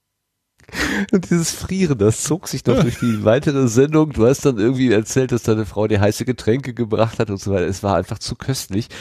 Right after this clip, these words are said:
Speaker 1: Und von
Speaker 2: Ja.
Speaker 1: dem Augenblick an wart ihr komplett in meinem Herzen. <laughs> Also ich bin jetzt Stammhörer von Metacast und muss mir jede Episode anhören. Was war denn da los mit der Heizung?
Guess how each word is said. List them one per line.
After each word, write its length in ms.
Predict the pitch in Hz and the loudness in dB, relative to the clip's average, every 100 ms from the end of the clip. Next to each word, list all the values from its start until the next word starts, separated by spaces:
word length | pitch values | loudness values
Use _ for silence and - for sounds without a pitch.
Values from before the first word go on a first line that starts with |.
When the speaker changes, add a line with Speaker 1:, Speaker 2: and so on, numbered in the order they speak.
| - - | -12 -2
Speaker 1:
Und 240 | 101 95 | -2 0
von 160 | - 143 | 2 4
Speaker 2:
Ja. 60 | |
Speaker 1:
dem 220 | 113 151 | 4 2
Augenblick 640 | 160 104 123 117 113 110 - | 2 2 2 0 -2 -2 0
an 280 | 107 120 | 0 0
wart 200 | 101 107 | 2 2
ihr 80 | 104 | 0
komplett 520 | - 107 95 101 110 | -2 -4 -2 -2 -2
in 120 | 113 101 | -2 -2
meinem 220 | 95 95 | 0 0
Herzen. 540 | 95 98 - 147 156 | 0 0 0 2 4
<laughs> 20 | |
Also 340 | 123 120 107 101 | 4 2 2 0
ich 380 | - - - - | -2 -10 -12 -4
bin 280 | 107 101 95 | 0 2 2
jetzt 340 | 92 - - | 0 -2 -8
Stammhörer 640 | - 90 98 87 85 87 85 | 0 2 2 2 4 2 0
von 300 | 85 82 82 | 0 -2 -2
Metacast 640 | 78 90 76 82 80 - | -2 -2 -2 -2 -2 -2
und 140 | 92 | -4
muss 180 | 87 - | -4 -4
mir 100 | 90 | -2
jede 240 | 85 85 82 | 0 0 -2
Episode 560 | - 87 78 85 73 | -4 -4 -2 -2 -2
anhören. 300 | 67 67 67 95 | -4 -6 -6 -4
Was 160 | 135 | -2
war 60 | 170 | 0
denn 120 | 180 | 2
da 80 | 170 | 2
los 240 | 190 269 | 2 -4
mit 100 | - | -2
der 120 | 85 76 | 0 0
Heizung? 340 | 67 - 64 | -2 -8 -12